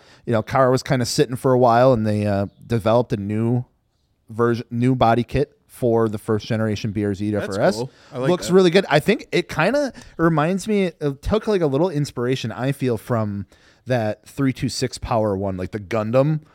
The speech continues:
Speaker 2: Oh,
Speaker 1: looking
Speaker 2: yeah.
Speaker 1: one, 'cause the,
Speaker 2: A little more
Speaker 1: the
Speaker 2: sharper
Speaker 1: rear,
Speaker 2: edges.
Speaker 1: the rear quarters have a lot more, like, a sharper edge to it on the rear.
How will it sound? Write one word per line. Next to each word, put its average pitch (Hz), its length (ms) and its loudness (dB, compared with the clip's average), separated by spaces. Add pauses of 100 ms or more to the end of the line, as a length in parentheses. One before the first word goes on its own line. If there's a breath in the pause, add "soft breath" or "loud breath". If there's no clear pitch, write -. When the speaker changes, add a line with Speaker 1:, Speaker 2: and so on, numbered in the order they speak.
(220 soft breath)
Speaker 2:
Oh, 147 140 2
Speaker 1:
looking 131 120 2
Speaker 2:
yeah. 123 160 2
Speaker 1:
one, 185 320 0
'cause 151 220 4
the, 135 100 4
Speaker 2:
A 131 120 6
little 117 160 0
more 113 100 -6
Speaker 1:
the 131 60 -2
Speaker 2:
sharper 127 100 0
Speaker 1:
rear, 170 320 4
Speaker 2:
edges. 110 160 -8
Speaker 1:
the 139 80 -4
rear 143 260 2
quarters 117 640 2 (220 loud breath)
have 131 180 4
a 120 40 2
lot 110 280 2
more, 107 140 -2
like, 98 180 -4
a 90 40 -8
sharper 107 520 -2
edge 101 260 -8
to 139 140 6
it 131 120 2
on 104 140 -4
the 90 80 -6
rear. 90 300 -2